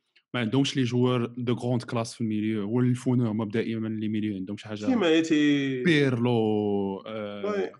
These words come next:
Speaker 1: ق-، فهمتي؟ زيدان يا
Speaker 2: ما
Speaker 1: من
Speaker 2: هاد الأعوام
Speaker 1: زمان.
Speaker 2: الأخرى، هاد الأعوام الأخرى هي تي ديباني.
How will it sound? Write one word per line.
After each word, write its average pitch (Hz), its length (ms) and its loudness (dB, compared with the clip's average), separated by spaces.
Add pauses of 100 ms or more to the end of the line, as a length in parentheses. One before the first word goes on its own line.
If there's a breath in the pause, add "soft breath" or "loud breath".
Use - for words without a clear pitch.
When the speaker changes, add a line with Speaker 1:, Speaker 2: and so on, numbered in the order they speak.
(120)
Speaker 1:
ق-، 98 340 -6
فهمتي؟ 104 760 -8 (160)
زيدان 110 520 -4
يا 107 100 -2
Speaker 2:
ما 104 60 -2
Speaker 1:
من 165 60 2
Speaker 2:
هاد 160 100 2
الأعوام 143 360 2
Speaker 1:
زمان. 160 140 4
Speaker 2:
الأخرى، 160 480 0
هاد 135 100 -2
الأعوام 139 380 -2
الأخرى 156 460 -2
هي 117 40 -4
تي 135 140 -8
ديباني. 117 540 -12